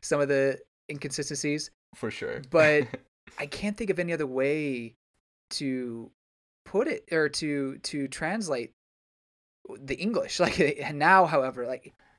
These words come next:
Speaker 2: Right. Yeah, I mean, I th-, I think
Speaker 1: it's like it's leading up to something.
Speaker 2: It, it, yeah, dude, I hadn't thought of that that way at all, but I love that. <laughs> And I, I, I, I, I, yeah, I think that's a really cool way to, to, to view that. And now that, that, that does give me hope again. <laughs>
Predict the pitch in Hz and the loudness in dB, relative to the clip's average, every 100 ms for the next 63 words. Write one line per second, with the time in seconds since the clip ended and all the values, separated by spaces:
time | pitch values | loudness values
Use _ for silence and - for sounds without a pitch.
0 | _ - 113 95 76 - _ _ _ _ | _ -6 0 0 -2 -8 _ _ _ _
1 | _ 160 113 82 143 151 156 143 165 143 | _ 2 4 4 4 4 6 2 2 0
2 | - - - - 143 170 165 165 156 147 | -2 -12 -12 -8 2 2 2 0 0 0
3 | 147 165 - 127 98 - - - _ _ | -2 -2 -4 -8 -10 -14 -20 -20 _ _
4 | - 127 143 131 - 117 127 127 101 110 | -10 -8 -4 -6 -6 -6 0 2 2 2
5 | 110 - - - 110 123 131 120 - 113 | -2 -4 -4 0 4 4 4 4 4 4
6 | 110 92 - 98 92 - - 92 85 95 | 2 -4 0 2 2 -2 -8 -4 -2 0
7 | 92 98 95 90 90 98 92 95 101 - | 2 2 2 0 -2 0 0 2 0 -4
8 | - _ 95 90 80 - 113 120 113 110 | -20 _ 0 0 -2 -4 -4 -4 -2 0
9 | 107 113 110 - - 113 110 - 110 - | 0 0 -2 -4 0 0 0 -2 -6 -6
10 | 107 98 82 110 104 95 98 98 92 98 | -2 0 0 -4 -4 -4 -6 -10 -6 -4
11 | 98 - 95 87 _ _ _ - 95 - | -4 -4 -8 -8 _ _ _ -12 -12 -12
12 | 87 101 110 92 87 - - - - _ | -10 -8 -2 -2 -2 -8 -20 -20 -20 _
13 | _ _ _ _ 110 110 113 117 117 120 | _ _ _ _ -2 2 6 6 6 6
14 | 120 110 110 110 110 - 95 95 98 92 | 4 4 2 2 0 0 -4 0 0 0
15 | 95 92 - - 175 - 165 - 151 - | -2 0 2 2 2 4 2 0 -4 -4
16 | - | -4